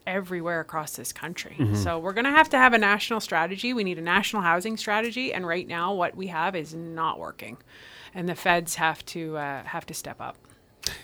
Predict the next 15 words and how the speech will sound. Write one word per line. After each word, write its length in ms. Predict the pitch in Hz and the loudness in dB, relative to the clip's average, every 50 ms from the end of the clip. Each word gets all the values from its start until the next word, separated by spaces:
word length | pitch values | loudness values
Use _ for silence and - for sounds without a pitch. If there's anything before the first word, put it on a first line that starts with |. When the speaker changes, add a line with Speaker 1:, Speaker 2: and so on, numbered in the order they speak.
| - - | -4 2
Speaker 2:
Can, 140 | - 160 - - | 4 4 6 8
can 120 | 147 170 | 8 8
I 20 | |
ask 140 | 202 190 - | 8 8 8
one 120 | 185 165 151 | 10 10 10
more 120 | 143 131 | 8 8
question, 440 | - 135 131 123 - - 123 120 117 | 8 8 8 8 6 6 4 6 8
uh, 80 | 117 117 | 8 6
just 140 | 113 113 110 | 6 6 4
regards 360 | 123 127 123 113 113 104 - | 6 6 8 6 6 4 4
to 40 | 117 | 6
that? 180 | 117 113 123 - - - - - - - _ - | 6 6 4 2 -6 -20 -20 -20 -20 -20 _ 0
As 220 | - 156 147 147 | 6 6 8 10
a 40 | 156 | 10
minority, 680 | 151 143 139 139 135 131 131 131 127 123 120 113 107 | 10 10 10 10 10 10 10 10 8 8 6 4 2